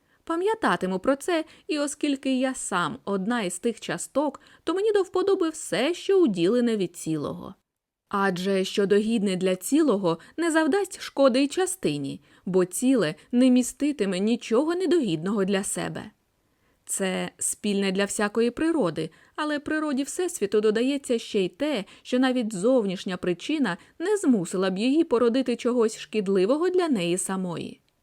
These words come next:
Доки пам'ятатиму, що я — частина такого цілого, мені подобатиметься все, що відбувається. А оскільки мені чимось близькі й інші однорідні частки,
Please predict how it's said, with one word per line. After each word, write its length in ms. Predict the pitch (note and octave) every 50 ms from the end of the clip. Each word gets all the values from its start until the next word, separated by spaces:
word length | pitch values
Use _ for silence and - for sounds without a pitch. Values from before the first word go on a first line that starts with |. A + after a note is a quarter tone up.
| _ _ _ _ _ _ _ _
Доки 340 | F#3+ F3+ G3+ G3+ G3 G#3+ G3
пам'ятатиму, 800 | - G3 F#3 F#3+ G3 G#3+ - - A#3 A3+ A3 F#3+ F#3+ F#3+ F3+ F#3
що 240 | - - - G#3 G3+
я — 420 | G#3+ F#3 A3 A#3+ A3+ G3 D#3+ - - - _ _
частина 580 | - - G3 F#3+ - - - B3+ C4 B3+ G#3
такого 420 | - - F#3 - - B3 A#3 G#3 E3+
цілого, 680 | - - - G3+ A#3+ D#4 D#4 D4 A#3 G3 F#3 D3+ F3 - _ _ _ _ _ -
мені 280 | E4+ E4+ F4 F4 E4+
подобатиметься 800 | E4+ - E4+ D4+ F4 E4 A#3 G#3+ G#3+ A3 A3+ A3 A3 - B3 A#3
все, 440 | A#3+ - - - - F3 G#3 C#4 D#4
що 180 | - - G4
відбувається. 840 | F#4 F4+ C#4+ A#3 C#4 B3 G3 F#3+ D#3 D3+ D3 - - - - - - - _ _ _ _ _ _ _ _ _
А 140 | - E4+ E4
оскільки 440 | E4 E4 E4 - A4 G4+ F#4+ - D#4+
мені 200 | D4+ D4+ D4+ D4
чимось 340 | D4 - D#4 C#4 C4+ C4 A3
близькі 420 | G3+ G#3+ A#3 B3 - - - B3+
й 180 | A#3 G#3 - - -
інші 400 | A#3 A#3 A#3 G#3 F3+ - - F3+
однорідні 500 | F3 G3 G3 G#3+ A#3+ A3+ F3+ F3 E3 D3+
частки, 600 | - - A3+ C#4+ D#4+ D#4 - - - F3 F3 -